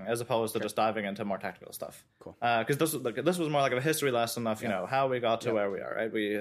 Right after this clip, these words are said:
Speaker 1: launched
Speaker 2: Yeah.
Speaker 1: V L V one, we started thinking about Field V two, and these were some of the things we were thinking about.
Speaker 2: Great.
Speaker 1: Uh, like Move and then I V G and all the other stuff.
Speaker 2: Mm-hmm.
Speaker 1: We ended up ba-, basically building the whole thing from scratch, uh, to avoid upstream dependencies and other issues like that.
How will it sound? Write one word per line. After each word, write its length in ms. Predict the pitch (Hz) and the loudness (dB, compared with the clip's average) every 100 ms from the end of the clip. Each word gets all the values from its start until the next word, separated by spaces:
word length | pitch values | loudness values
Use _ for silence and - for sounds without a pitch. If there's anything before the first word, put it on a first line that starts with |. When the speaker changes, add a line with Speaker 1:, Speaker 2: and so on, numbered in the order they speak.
| 95 | -4
Speaker 1:
launched 200 | 123 120 | -2 -2
Speaker 2:
Yeah. 80 | 110 | 0
Speaker 1:
V 40 | 107 | 0
L 80 | |
V 120 | 107 139 | 0 0
one, 340 | 147 143 135 | 2 0 0
we 80 | 120 | -2
started 280 | 120 110 110 | 0 0 -2
thinking 200 | 113 110 | -4 -2
about 220 | 104 - | -2 -2
Field 220 | 110 101 | -2 -2
V 80 | 104 | -2
two, 280 | 139 131 120 | -2 -2 -2
and 100 | 110 | 0
these 160 | 110 | -2
were 120 | 110 107 | -2 -2
some 260 | 107 107 | -2 -2
of 160 | 107 101 | -2 -2
the 100 | 98 | -2
things 600 | 139 143 135 123 117 117 | 0 -2 -2 -6 -6 -2
we 100 | 107 | -2
were 80 | 101 | 0
thinking 320 | 143 143 98 | -4 -4 -6
about. 380 | 90 78 - - _ _ _ _ | -6 -8 -10 -18 _ _ _ _
Speaker 2:
Great. 120 | 107 | -4
Speaker 1:
Uh, 380 | 107 110 104 101 | 2 4 4 2
like 180 | 92 - - | -2 -6 -14
Move 560 | 120 123 120 117 117 110 | -4 0 2 0 0 -2
and 100 | 98 | -4
then 100 | 90 | -6
I 140 | 90 | -6
V 100 | 98 | -6
G 220 | 104 120 113 | -6 -2 0
and 80 | |
all 140 | 110 107 | 0 0
the 120 | 120 | 0
other 200 | 120 123 | 0 0
stuff. 300 | 131 120 90 | 2 0 -2
Speaker 2:
Mm-hmm. 100 | 123 | -2
Speaker 1:
We 60 | 117 | 0
ended 180 | 117 110 | 0 0
up 240 | 110 - | -2 -4
ba-, 260 | 113 113 107 | 0 0 2
basically 280 | 113 107 110 | 0 -2 -2
building 280 | 107 104 101 | -2 -2 -4
the 80 | 98 | -2
whole 160 | 104 | -2
thing 160 | 101 101 | -2 -8
from 140 | 101 | -10
scratch, 420 | - 147 139 - - _ _ _ - | -2 0 0 -6 -16 _ _ _ 0
uh, 220 | 113 110 | 2 2
to 140 | 123 | -2
avoid 320 | 110 104 101 | -2 -2 0
upstream 260 | 98 - 104 | -4 -4 -6
dependencies 540 | 98 107 98 90 95 | -4 -6 -6 -6 -8
and 80 | 98 | -6
other 200 | 95 92 | -6 -6
issues 280 | 90 107 - | -8 -10 -12
like 80 | - | -12
that. 180 | 52 | -14